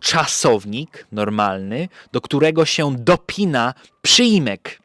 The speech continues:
I to nagle jest nowy czasownik z totalnie nowym znaczeniem. I naprawdę warto je znać, jeśli chcesz się fajnie dogadywać po angielsku, rozumieć angielski, to ja polecam phrasal verbs.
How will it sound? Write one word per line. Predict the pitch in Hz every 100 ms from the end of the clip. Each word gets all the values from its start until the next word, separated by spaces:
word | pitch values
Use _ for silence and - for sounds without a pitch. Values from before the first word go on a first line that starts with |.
| -
I | 123
to | 120
nagle | 120 143 147
jest | 120 - - -
nowy | 95 90
czasownik | 98 113 - 107 92 98 -
z | -
totalnie | - - 131 147 139
nowym | 120 107 117 113
znaczeniem. | 101 98 - 87 73 69 -
I | 123
naprawdę | 120 - 156 156 151
warto | 113 127 127 135
je | 117
znać, | 107 107 98 117
jeśli | 110 123
chcesz | - 131 -
się | -
fajnie | - - 151 170 160 143
dogadywać | 120 165 160 151 139 139
po | - 139
angielsku, | 131 131 123 - 127 127
rozumieć | 156 143 190 170 -
angielski, | 143 139 127 127 - 143 139
to | 156 151 -
ja | 131 131 151 180 185 - _
polecam | 160 151 143 160 139 143 -
phrasal | - - 143 143 127 127 113
verbs. | 110 104 76 60 - -